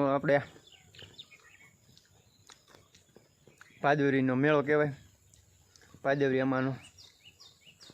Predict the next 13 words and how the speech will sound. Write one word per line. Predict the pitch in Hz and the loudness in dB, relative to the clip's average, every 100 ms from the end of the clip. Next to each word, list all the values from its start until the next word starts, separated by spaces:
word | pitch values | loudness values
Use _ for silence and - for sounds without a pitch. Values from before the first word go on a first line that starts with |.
| - - - - - | -20 -20 -20 -20 -6
તો | 135 | -2
આજ | 139 135 | 0 0
બધી | 135 139 135 - - | 0 0 -2 -8 -4
રજા | 156 147 | 2 2
હોય, | 135 | 2
કેમ | 123 117 | -2 -4
કે | |
આમાં | 127 127 123 | -2 -2 -2
પાળવાનું | 127 127 123 127 | -2 -2 -2 -4
એવું | 131 | -4
બધું | 123 120 | -4 -2
હોય, | 143 165 - - - - - - - - - | -4 -4 -12 -20 -20 -20 -20 -20 -20 -20 -8
કામ | 147 | -4